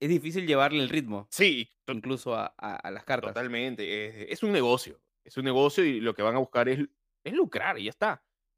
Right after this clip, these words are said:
Speaker 2: Eh, y de hecho, para tú jugar, en las partes de abajo de las cartas hay como letritas que son de las expansiones. Entonces, por ejemplo, ahora solamente pueden jugar de la E hasta la actual, que es la G. Entonces, las D, que son del dos mil veintiuno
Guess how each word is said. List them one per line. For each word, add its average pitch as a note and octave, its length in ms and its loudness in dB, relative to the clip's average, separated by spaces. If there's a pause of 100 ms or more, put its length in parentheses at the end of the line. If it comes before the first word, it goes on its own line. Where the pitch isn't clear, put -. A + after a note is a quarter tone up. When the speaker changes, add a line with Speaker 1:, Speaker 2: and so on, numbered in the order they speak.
(120)
Speaker 2:
Eh, A#2+ 240 -2
y D3 100 2
de D#3 140 10
hecho, G#3+ 180 6
para F3 280 4
tú G#3+ 100 0
jugar, G3+ 460 6 (480)
en C3+ 160 -2
las B2 120 -2
partes F3 260 0
de E3+ 60 -2
abajo D3 260 0
de D#3+ 60 0
las A2+ 140 -8
cartas B2+ 520 -6 (100)
hay C3 140 -2
como C#3+ 400 -2
letritas A2+ 640 -2
que - 140 -12
son A2+ 160 -8
de B2 80 -4
las B2 140 -6
expansiones. F#2 420 -8
Entonces, A2 240 -8
por B2 80 4
ejemplo, G#2+ 320 2
ahora E3 520 8 (300)
solamente D#3+ 400 2
pueden D#3+ 200 0
jugar C#3+ 260 4
de D3 100 4
la A#2+ 300 2
E E3+ 260 8
hasta A#2+ 240 -4
la G2 80 -2
actual, A2+ 320 2
que - 80 -14
es B2 60 -10
la A#2 100 0
G. G#2 300 -6 (240)
Entonces, G2 260 -10
las A2+ 300 2
D, D3+ 360 6
que G#2+ 120 -6
son B2+ 160 -4
del C#3+ 120 2
dos A2+ 120 -2
mil B2+ 160 -2
veintiuno A#2 520 -4